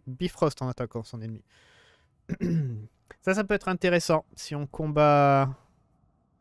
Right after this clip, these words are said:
des ennemis qui font du Bifrost. Ça, c'est vraiment cool. Essence de Helheim, on a ça.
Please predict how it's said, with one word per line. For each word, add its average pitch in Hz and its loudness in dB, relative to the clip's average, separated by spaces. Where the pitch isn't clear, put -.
des 127 0
ennemis 135 0
qui 139 -12
font 139 -8
du 131 -6
Bifrost. 127 -6
Ça, 123 -10
c'est 117 -12
vraiment 113 -10
cool. 123 -14
Essence 160 -12
de 135 -4
Helheim, 120 -2
on 117 -12
a 127 -6
ça. 139 -8